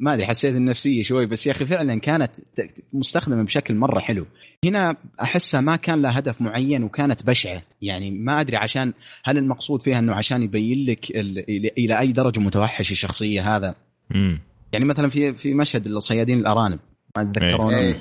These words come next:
Speaker 3: إيه، نعم.
Speaker 1: كان جدًا، جدًا بشع المشهد، جدًا بشع صراحة، يعني مرة نرفزني.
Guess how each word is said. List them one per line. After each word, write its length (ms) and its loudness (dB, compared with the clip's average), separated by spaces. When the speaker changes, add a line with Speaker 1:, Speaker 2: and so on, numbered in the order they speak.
Speaker 3:
إيه، 140 0
نعم. 120 0
Speaker 1:
كان 280 0
جدًا، 320 -4
جدًا 460 0
بشع 260 0
المشهد، 500 -6
جدًا 140 4
بشع 340 0
صراحة، 460 -6
يعني 460 -4
مرة 220 2
نرفزني. 520 -2